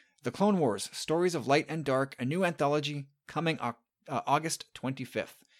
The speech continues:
Uh, features stories, eleven stories by eleven different authors. I'm not gonna read all their names. Uh, and includes ten retellings of memorable episodes and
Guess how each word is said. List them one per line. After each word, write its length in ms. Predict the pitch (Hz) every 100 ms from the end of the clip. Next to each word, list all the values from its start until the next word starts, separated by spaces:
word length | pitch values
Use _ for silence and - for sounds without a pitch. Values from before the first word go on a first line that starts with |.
| _ _ _ _ -
Uh, 160 | 113 113
features 360 | 110 143 139 - _
stories, 640 | - - 160 160 160 151 - _ - -
eleven 240 | 131 185 226
stories 380 | - 180 180 165
by 160 | 123
eleven 360 | 117 123 135 139
different 300 | 120 123 92
authors. 340 | 92 - 101 -
I'm 100 | 156
not 160 | 156
gonna 140 | 143 127
read 100 | 113
all 100 | 98
their 120 | 98
names. 420 | 120 127 127 - - - - - - _ _
Uh, 220 | 127 127 -
and 80 | 143
includes 420 | 135 - 160 139
ten 320 | - 180 208
retellings 680 | 175 175 - 151 147 151 - -
of 180 | 123 113
memorable 720 | 107 127 190 202 190 185 185 -
episodes 520 | 131 139 - 139
and 100 | -